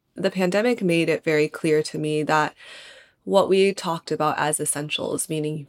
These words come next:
food, water, shelter, health, those were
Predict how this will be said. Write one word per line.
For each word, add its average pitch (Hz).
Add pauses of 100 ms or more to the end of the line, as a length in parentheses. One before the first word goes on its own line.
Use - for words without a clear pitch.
food, 190
water, 156
shelter, 151
health, 151 (800)
those 269
were 240